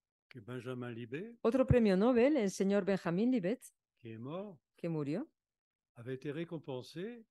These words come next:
Speaker 1: avec un prix Nobel virtuel
Speaker 2: fue recompensado con un premio Nobel virtual
Speaker 1: parce qu'il n'avait pas le droit au prix Nobel classique,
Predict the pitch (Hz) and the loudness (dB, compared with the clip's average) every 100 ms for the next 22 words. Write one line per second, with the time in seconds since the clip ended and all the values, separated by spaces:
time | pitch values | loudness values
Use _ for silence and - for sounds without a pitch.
0 | _ - 135 139 139 135 147 135 131 120 | _ -16 -10 -6 -6 -6 -6 -4 -4 -4
1 | 143 165 - 156 233 240 - - 262 277 | -6 -8 -8 -8 -8 -10 -4 2 2 4
2 | 247 220 196 - 240 190 202 180 190 196 | 2 2 0 2 2 2 2 0 2 2
3 | 196 180 180 170 156 - 180 254 - 156 | 2 2 2 2 0 -2 -2 -2 0 0
4 | 139 233 269 _ _ _ _ - 120 123 | 0 -2 -6 _ _ _ _ -20 -16 -12
5 | 120 127 131 123 120 147 139 - 123 110 | -10 -8 -8 -8 -6 -6 -6 -8 -8 -8
6 | 120 127 117 _ - 117 - 196 - | -6 -6 -8 _ -18 -16 -12 -14 -14